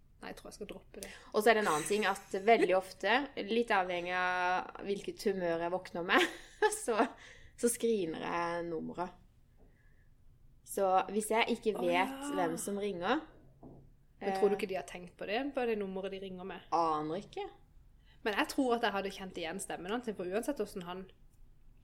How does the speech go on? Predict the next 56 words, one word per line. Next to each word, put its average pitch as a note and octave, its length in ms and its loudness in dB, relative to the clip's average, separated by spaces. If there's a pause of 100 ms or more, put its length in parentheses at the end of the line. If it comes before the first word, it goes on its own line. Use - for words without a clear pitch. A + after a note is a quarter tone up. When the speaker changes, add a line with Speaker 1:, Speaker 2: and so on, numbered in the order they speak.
(200)
Speaker 1:
prøver F#3 300 -4
å F#3 80 0
gjøre F3 180 -6
seg F#3 140 -12
til F#3+ 160 -10
med F3 80 -8
den F3 120 -10
stemmen, E3+ 420 -8 (200)
så A3+ 60 -8
Speaker 2:
Hvis G3+ 140 -4
Speaker 1:
tror F#3+ 100 2
jeg G3+ 80 -4
Speaker 2:
det F#3 80 -4
Speaker 1:
hadde F3+ 160 -12
hørt - 220 -18
det. - 100 -16 (240)
Speaker 2:
Ja, G#3 120 -6 (200)
men G#3 160 -2
hvis, A3 180 2
la G#3+ 200 4
oss G#3 80 -6
si G#3+ 100 -2
at G3 80 -2
han G3 80 -6
hadde F#3+ 220 -2
ringt F3+ 180 -8
meg F#3 140 -6
i - 20 -6
en F#3+ 60 -10
stresset G3 260 -8
situasjon, F#3+ 560 -8
da - 80 -8
hadde - 160 -10
ikke - 160 -10
sikkert - 320 -18
den, - 180 -14
så - 220 -16
Speaker 1:
Nei, D#3 160 -8
da D#3 80 -4
hadde F#3 220 -8
du - 80 -16
jo - 120 -14
bare... - 380 -16 (1400)
Nei, E3 140 -10
Gud, D#3 180 -12
jeg E3 160 -8
vet - 160 -14
ikke. - 160 -16 (520)
Men C#4 120 2
jeg - 20 -2
skal D4 140 2
ikke C4+ 140 2
gjøre A#3 160 0
det. G3 60 -6 (1600)
Speaker 2:
Lover E3+ 300 0
du? G#3+ 120 -2